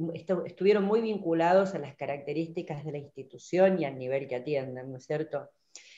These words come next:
Eh, el contacto telefónico para conocer la situación particular del alumno, eh,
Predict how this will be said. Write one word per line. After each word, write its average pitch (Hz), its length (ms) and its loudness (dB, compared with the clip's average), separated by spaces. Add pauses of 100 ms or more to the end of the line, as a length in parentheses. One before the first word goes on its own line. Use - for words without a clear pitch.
(220)
Eh, 175 480 8 (2750)
el 185 140 4
contacto 233 460 4
telefónico 190 640 2
para 151 220 2
conocer 151 340 -2
la 185 100 4
situación 156 460 -2
particular 156 800 0
del 151 220 2
alumno, 185 880 2
eh, 147 720 0